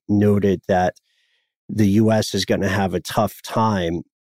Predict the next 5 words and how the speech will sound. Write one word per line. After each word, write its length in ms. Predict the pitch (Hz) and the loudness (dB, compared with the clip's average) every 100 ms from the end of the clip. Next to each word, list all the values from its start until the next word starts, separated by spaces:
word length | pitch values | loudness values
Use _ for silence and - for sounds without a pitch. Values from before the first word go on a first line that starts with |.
| _ _ _ _ _ _ - 120 | _ _ _ _ _ _ -6 -4
getting 460 | 104 131 120 113 104 | 0 2 2 2 0
a 240 | - 92 | -2 -4
hold 540 | 95 175 180 98 98 - _ | 0 2 4 2 -2 -6 _
of 300 | 104 98 95 - _ | 0 0 -2 -10 _
whatever 560 | - 110 110 104 104 | -4 0 2 2 2